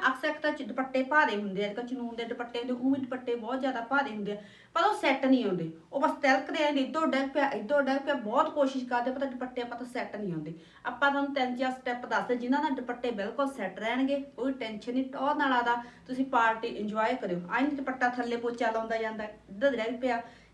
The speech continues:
ਕਿਤੇ ਡਿੱਗ ਪਿਆ, ਬਿਲਕੁਲ ਨਹੀਂ। ਤੇ ਬਹੁਤ ਹੀ ਵਧੀਆ ਤਰੀਕੇ ਤੁਹਾਨੂੰ ਦੱਸਣ ਲੱਗੇ ਆ, ਜਿਵੇਂ ਮੇਰੇ ਕੋਲ ਚਨੂਨ ਦਾ ਦੁਪੱਟਾ ਹੈ, ਠੀਕ ਹੈ ਕਿ ਨਹੀਂ? ਇਹਨੂੰ ਆਪਾਂ ਕੀ ਕਰਨਾ,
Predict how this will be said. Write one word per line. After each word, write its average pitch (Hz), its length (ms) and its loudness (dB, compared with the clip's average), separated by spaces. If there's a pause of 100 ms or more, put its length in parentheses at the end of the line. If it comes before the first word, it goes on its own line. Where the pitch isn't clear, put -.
ਕਿਤੇ 247 180 -4
ਡਿੱਗ 220 260 -4
ਪਿਆ, 262 160 -2
ਬਿਲਕੁਲ 240 460 -2
ਨਹੀਂ। 247 200 -2
ਤੇ 247 60 -2
ਬਹੁਤ 220 420 -2
ਹੀ 285 80 -4
ਵਧੀਆ 247 300 0
ਤਰੀਕੇ 247 300 -6
ਤੁਹਾਨੂੰ 233 240 -6
ਦੱਸਣ 226 240 -6
ਲੱਗੇ 196 220 -4
ਆ, 233 60 -6
ਜਿਵੇਂ 247 180 -2
ਮੇਰੇ 240 140 0
ਕੋਲ 254 200 -2
ਚਨੂਨ 247 320 -2
ਦਾ 214 100 0
ਦੁਪੱਟਾ 208 360 -6
ਹੈ, 165 160 -2 (680)
ਠੀਕ 254 140 0
ਹੈ 285 60 4
ਕਿ 294 140 0
ਨਹੀਂ? 311 200 0 (240)
ਇਹਨੂੰ 277 200 0
ਆਪਾਂ 277 200 -2
ਕੀ 269 160 -2
ਕਰਨਾ, 240 360 -4